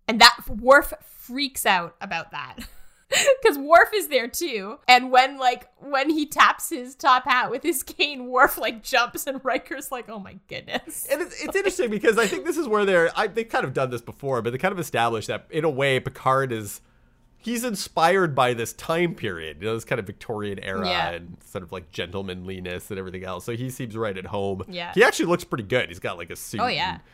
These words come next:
Speaker 2: this fluffy tie and all that stuff. Anyways.
Speaker 1: So we go to Pulaski, uh, on the holodeck. We see the holodeck.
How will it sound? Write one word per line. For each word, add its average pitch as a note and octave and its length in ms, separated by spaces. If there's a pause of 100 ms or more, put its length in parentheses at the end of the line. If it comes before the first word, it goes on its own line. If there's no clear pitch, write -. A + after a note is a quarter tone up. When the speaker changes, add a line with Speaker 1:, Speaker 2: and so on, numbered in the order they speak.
(140)
Speaker 2:
this G#2 180
fluffy G#2+ 520
tie F2 380 (160)
and E2+ 260
all G2 120
that D#2+ 160
stuff. - 280
Anyways. B2+ 320 (220)
Speaker 1:
So G#3 80
we G#3+ 120
go A3 140
to G3+ 100
Pulaski, F3 840
uh, - 100 (100)
on G3+ 220
the E3+ 60
holodeck. F#3+ 460
We E3+ 80
see G#3+ 160
the E3+ 80
holodeck. F#2+ 380